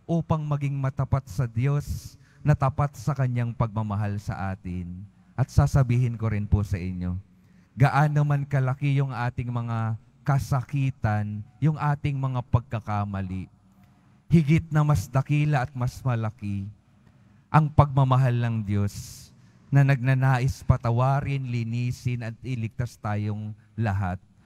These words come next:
mula sa ating mga kabagsakan.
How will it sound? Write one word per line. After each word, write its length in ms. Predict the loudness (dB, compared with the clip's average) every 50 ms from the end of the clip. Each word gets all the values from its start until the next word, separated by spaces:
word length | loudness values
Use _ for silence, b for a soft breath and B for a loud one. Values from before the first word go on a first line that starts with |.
| b b b b b b _ 0
mula 320 | 4 4 6 6 6 4 4 2
sa 320 | 0 -4 -4 0 0 0
ating 320 | 0 0 -2 -2 -2 0
mga 480 | -2 -2 -2 -2 -2 -2 -2 -2 -2 -4 -6 -8 -14 _ _ -2
kabagsakan. 960 | 0 0 2 2 0 -2 -2 -2 -2 -2 -2 0 -2 -2 -2 -2 -4 -6 -8